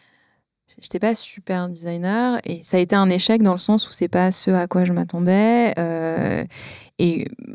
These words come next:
j'ai réussi, euh, je faisais du bon taf, mais, euh, j'étais pas ouf, quoi. Et pour moi, longtemps, ça a été un échec et un peu une honte. J'osais pas le dire, en fait. Une honte parce que, euh,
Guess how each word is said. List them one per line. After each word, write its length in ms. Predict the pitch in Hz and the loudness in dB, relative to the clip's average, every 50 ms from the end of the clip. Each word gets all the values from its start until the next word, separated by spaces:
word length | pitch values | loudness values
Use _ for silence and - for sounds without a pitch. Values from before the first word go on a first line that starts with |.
| - - | -8 -2
j'ai 180 | - 175 185 | 0 2 4
réussi, 640 | 180 175 185 185 185 - - - - 208 208 208 196 | 4 4 4 4 4 2 0 0 2 4 4 4 4
euh, 160 | 185 175 180 | 4 2 2
je 80 | 175 - | 0 0
faisais 320 | - 180 170 175 175 170 | 0 0 2 2 0 0
du 120 | 170 175 | -2 -4
bon 200 | 165 170 175 175 | -4 -2 -2 -2
taf, 360 | 175 - 196 202 220 226 - - | 0 2 2 2 2 0 0 -2
mais, 260 | 180 175 175 180 185 | 0 0 2 2 2
euh, 200 | 175 165 165 165 | 2 0 -2 -4
j'étais 260 | 165 160 156 - 170 | -8 -10 -12 -12 -12
pas 280 | 165 - 170 170 170 170 - | -8 -6 -4 -4 -4 -4 -6
ouf, 180 | 180 - - | -8 -12 -14
quoi. 160 | - - 185 185 - _ _ _ - - - - - - - - | -16 -16 -18 -18 -20 _ _ _ -20 -20 -20 -20 -18 -20 -10 -4
Et 100 | - 180 | -4 -2
pour 140 | 180 - 202 | 2 4 4
moi, 160 | 214 247 285 | 4 4 4
longtemps, 340 | 294 254 214 208 - 233 254 - | 4 2 2 2 2 2 0 2
ça 120 | - 214 | 2 0
a 40 | 180 | 0
été 380 | 175 170 - 202 208 226 240 | 0 0 0 2 2 2 2
un 160 | 214 185 175 170 | 2 0 0 -2
échec 460 | 170 175 - - 202 233 262 - - - | -2 -4 -2 0 0 0 -2 -2 -4 -2
et 160 | 180 175 170 170 | -2 0 0 0
un 100 | 170 165 | -2 -2
peu 140 | - 226 233 | 0 2 2
une 120 | 214 - - | 2 2 2
honte. 320 | 190 190 190 - - - _ _ - 202 190 190 _ - | 0 -2 -2 -4 -8 -14 _ _ -14 -14 -14 -12 _ -4
J'osais 260 | 170 175 180 170 175 | 0 0 2 2 2
pas 140 | 170 196 202 | 2 2 2
le 60 | 202 | 2
dire, 240 | 185 180 175 175 170 | 2 2 0 -2 -4
en 80 | 165 170 | -8 -10
fait. 300 | - - 180 - - _ _ _ _ _ _ _ _ _ _ _ _ _ _ _ _ _ _ - | -14 -14 -14 -14 -16 _ _ _ _ _ _ _ _ _ _ _ _ _ _ _ _ _ _ 0
Une 140 | 196 190 | 0 0
honte 240 | - 202 240 254 - - - - - - - _ | 2 0 -2 -2 -4 -8 -14 -16 -16 -16 -10 _
parce 360 | - 190 185 180 - - - 190 180 - | -2 -2 -2 -2 -2 -2 0 -2 -2 -2
que, 400 | - - 220 226 240 247 247 233 | 0 2 4 4 4 4 4 4
euh, 540 | 208 185 180 175 175 175 175 175 170 170 175 | 4 4 2 2 2 0 0 -2 -2 -4 -6